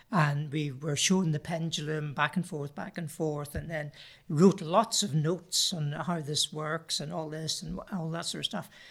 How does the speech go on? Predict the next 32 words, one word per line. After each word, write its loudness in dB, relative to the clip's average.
And 8
then 12
I 8
remember 2
in, -2
um, -2
uh, 2
in 0
mathematics, 4
the -2
mathematics, -2
uh, 0
Mister 0
Irvine 0
said, -2
Right, 2
now 2
we're 2
going 2
to -6
do -8
um, -2
simple 2
harmonic -2
motion. 4
And 6
I 6
thought, -4
"Oh 4
no, 2
not -2
another, 0